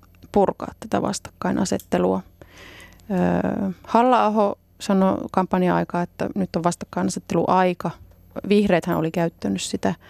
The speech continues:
samaa slogania jo aikaisemmin. Ja tavallaan identiteettipolitiikalla voi olla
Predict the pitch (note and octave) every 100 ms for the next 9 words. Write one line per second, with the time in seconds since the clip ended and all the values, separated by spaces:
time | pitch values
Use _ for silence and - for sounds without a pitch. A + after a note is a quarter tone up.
0 | - - - - - F3+ F3+ F3+ F#3 F3
1 | F3 F3+ F#3 F3+ F3 F#3 F3 G3 F#3 F#3+
2 | F#3 G3 G3 - - - - - - -
3 | F#3 F3 F3 E3+ E3+ F3 - - - -
4 | - - - - - B3 B3 G#3 G#3 -
5 | G#3 G3 F3+ F3 E3+ F#3 - G3 G#3 F#3
6 | E3 D#3+